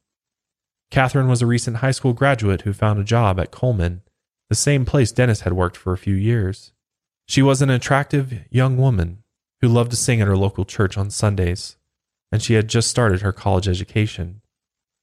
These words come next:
And while Dennis was out driving one day, scoping for new victims, he spotted Catherine as she was going into her house. She lived only two miles away from the Otero's house.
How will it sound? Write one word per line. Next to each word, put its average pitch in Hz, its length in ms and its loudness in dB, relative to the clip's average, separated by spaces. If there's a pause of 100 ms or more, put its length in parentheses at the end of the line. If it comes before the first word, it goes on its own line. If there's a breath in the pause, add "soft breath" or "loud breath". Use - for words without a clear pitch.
(140)
And 127 100 4
while 143 120 4
Dennis 175 300 0
was 170 100 2
out 151 160 2
driving 147 360 2
one 98 140 4
day, 95 200 2
scoping 120 440 0
for - 140 -2
new 117 160 2
victims, 95 460 -4
he 98 60 -4
spotted 120 420 -2
Catherine 90 460 -6
as 90 100 -6
she - 100 -6
was 90 120 -4
going 107 260 2
into 87 240 -6
her 90 100 -2
house. - 520 -4 (760)
She - 140 0
lived 127 200 4
only 123 220 2
two - 180 -2
miles 127 300 0
away 127 260 0
from 95 200 -4
the 90 100 -2
Otero's 104 460 -2
house. 90 480 -10